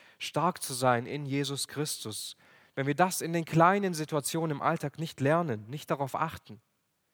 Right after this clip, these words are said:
wird es uns in großen Dingen umso schwieriger fallen, in Jesus fest zu sein.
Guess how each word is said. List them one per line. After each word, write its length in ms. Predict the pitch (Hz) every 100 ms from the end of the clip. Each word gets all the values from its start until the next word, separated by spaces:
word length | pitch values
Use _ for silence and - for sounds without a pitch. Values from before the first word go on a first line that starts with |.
| _ _ _ _ _ _
wird 140 | 127 120
es 160 | 117
uns 260 | 117 113 -
in 180 | 117 107
großen 520 | 127 139 147 131 110
Dingen 240 | 107 104
umso 320 | 101 120 120
schwieriger 480 | 113 - 113 110 107
fallen, 440 | - 113 107 107 107 - _ _
in 140 | 117
Jesus 380 | 117 110 110 113
fest 320 | - 117 -
zu 100 | -
sein. 320 | 107 107 98